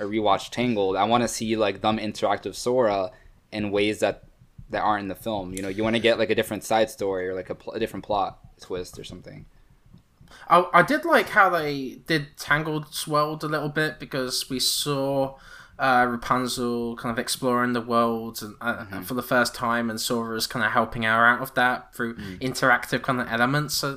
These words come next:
Speaker 2: that was
Speaker 1: Yeah.
Speaker 2: kind of, that
Speaker 1: It was,
Speaker 2: was
Speaker 1: it
Speaker 2: kind
Speaker 1: was
Speaker 2: of
Speaker 1: cute.
Speaker 2: interesting,
Speaker 1: Yeah.
Speaker 2: cute. Uh, but, uh, further on, like, in the game, it feels like there's, it, it's less, uh, about <laughs> the interactivity and the world itself and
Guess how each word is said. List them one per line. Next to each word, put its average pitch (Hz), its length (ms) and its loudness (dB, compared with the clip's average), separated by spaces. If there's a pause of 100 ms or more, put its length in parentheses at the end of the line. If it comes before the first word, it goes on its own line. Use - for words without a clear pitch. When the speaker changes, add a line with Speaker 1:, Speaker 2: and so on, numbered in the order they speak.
Speaker 2:
that 233 140 0
was - 100 0
Speaker 1:
Yeah. 381 80 -2
Speaker 2:
kind 330 140 -4
of, 311 100 -4 (320)
that - 60 -6
Speaker 1:
It 233 40 -2
was, 160 100 -2
Speaker 2:
was - 20 -4
Speaker 1:
it - 40 -2
Speaker 2:
kind 185 100 0
Speaker 1:
was 202 100 -2
Speaker 2:
of 247 60 -8
Speaker 1:
cute. 214 180 0
Speaker 2:
interesting, 233 680 0 (280)
Speaker 1:
Yeah. - 100 -6
Speaker 2:
cute. 220 300 -4 (420)
Uh, 165 340 4 (100)
but, - 560 6 (340)
uh, 139 460 6 (120)
further 165 480 8
on, 123 360 6
like, 117 180 -4
in 131 140 -4
the 131 80 -2
game, 131 340 4
it 120 100 -10
feels 123 360 -2
like 117 200 -2
there's, 117 240 -4
it, 123 240 -6
it's 120 300 -6
less, - 640 -2 (480)
uh, 73 340 -10 (120)
about 120 480 4 (400)
<laughs> - 800 -10
the 139 260 6
interactivity 135 1120 0
and 117 180 -4
the 120 80 -4
world 120 280 -2
itself 131 520 0
and 110 240 -8